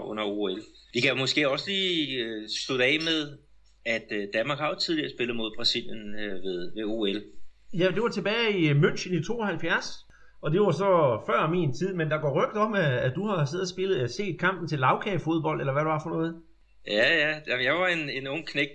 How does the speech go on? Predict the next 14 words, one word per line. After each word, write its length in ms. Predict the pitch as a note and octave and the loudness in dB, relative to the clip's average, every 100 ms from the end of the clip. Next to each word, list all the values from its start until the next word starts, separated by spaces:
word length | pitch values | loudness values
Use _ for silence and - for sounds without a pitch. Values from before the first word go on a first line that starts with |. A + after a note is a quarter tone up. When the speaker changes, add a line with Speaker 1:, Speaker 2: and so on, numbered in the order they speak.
| - | -10
Speaker 1:
på, 400 | D#3 A#2+ A2 G#2+ - | -8 -6 -6 -10 -12
på 60 | |
ti 260 | A#2+ D#3+ D3 | -4 0 2
år, 380 | B2+ B2+ - - - | 0 -2 -10 -20 -14
øh, 80 | - | -4
dengang, 380 | A#2+ A#2 A2 A#2+ | -2 0 -2 -2
og 100 | G#2+ | -6
vi 60 | A2+ | -6
var 140 | C#3+ D3 - | -8 -8 -10
til 300 | - A#2 G#2+ G2+ | -6 -2 -2 0
lagkagestævne 1400 | G#2 A#2 D#3+ C3 - - - - - - C#3+ C3+ C3 | 0 0 0 -2 -4 -18 -20 -20 -12 -4 2 2 0
i, 520 | - C3 G#2+ G#2+ G#2 | -6 -6 -4 -4 -4
i 20 | B2 | -4
Hørsholm. 460 | A#2 B2 C#3+ B2 | -2 -2 -2 -6